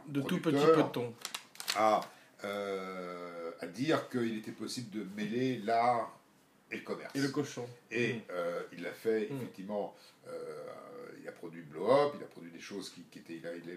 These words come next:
Speaker 2: il a produit des grands films, il a produit Watt de, de, de Polanski.
Speaker 1: Mais c'est pas du tout un grand film, ça, c'est un très mauvais film, de quoi
Speaker 2: Oui,
Speaker 1: parles-tu ?
Speaker 2: mais si tu veux, il veut, il, il a,
Speaker 1: <coughs> Il
Speaker 2: ça
Speaker 1: me
Speaker 2: veut
Speaker 1: dit,
Speaker 2: pas
Speaker 1: mais
Speaker 2: dire
Speaker 1: le,
Speaker 2: qu'il avait la
Speaker 1: attends,
Speaker 2: recette, il avait,
Speaker 1: excuse-moi.
Speaker 2: en tout cas, c'était
Speaker 1: Tu
Speaker 2: son
Speaker 1: perds,
Speaker 2: intention.
Speaker 1: pardon,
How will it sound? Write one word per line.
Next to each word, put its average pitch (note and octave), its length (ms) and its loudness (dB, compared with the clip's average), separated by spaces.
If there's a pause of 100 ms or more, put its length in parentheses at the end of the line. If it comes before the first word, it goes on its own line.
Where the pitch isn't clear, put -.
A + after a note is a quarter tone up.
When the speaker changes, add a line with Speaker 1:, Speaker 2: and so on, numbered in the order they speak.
(100)
Speaker 2:
il F2+ 80 -6
a E2+ 40 -4
produit F2+ 220 -6
des E2 80 -6
grands - 140 -10
films, B2+ 160 -4
il - 40 -4
a - 40 -8
produit E2+ 300 -10
Watt - 340 4
de, E2+ 40 -10
de, D#2+ 540 -10
de D#2 140 -14
Polanski. D#2 420 -6
Speaker 1:
Mais E3+ 100 4
c'est D3+ 200 4
pas E3+ 120 4
du D3 120 0
tout D3 120 4
un C3 40 6
grand D#3+ 140 2
film, A#3+ 160 -2
ça, A3+ 100 4
c'est D#3+ 120 2
un D3+ 40 4
très D#3+ 160 0
mauvais D#3+ 220 2
film, F#3+ 220 -8
de D3 40 -6
quoi C3+ 140 4
Speaker 2:
Oui, E3+ 100 8
Speaker 1:
parles-tu ? D3 280 2
Speaker 2:
mais A#2 100 0
si - 120 -4
tu C3 100 -2
veux, C3 160 4
il G#2 120 -8
veut, A#2 200 -2
il, - 80 -2 (160)
il G#3 120 -4
a, - 40 12
Speaker 1:
<coughs> C#4 40 12
Il - 40 12
Speaker 2:
ça D4+ 80 12
Speaker 1:
me G#3+ 120 12
Speaker 2:
veut G#3+ 100 12
Speaker 1:
dit, - 100 8
Speaker 2:
pas A3 80 2
Speaker 1:
mais - 20 10
Speaker 2:
dire G#3 140 12
Speaker 1:
le, G#3 80 8
Speaker 2:
qu'il C3+ 100 10
avait C3 120 10
la - 80 8
Speaker 1:
attends, C3+ 100 10
Speaker 2:
recette, D#3 420 6
il E3 60 2
avait, D3+ 80 0
Speaker 1:
excuse-moi. B2 380 2
Speaker 2:
en A#2 60 0
tout A2 120 -4
cas, - 100 6
c'était - 160 -2
Speaker 1:
Tu D#3+ 60 0
Speaker 2:
son - 80 10
Speaker 1:
perds, A3+ 160 12
Speaker 2:
intention. - 320 2 (140)
Speaker 1:
pardon, C#3+ 340 2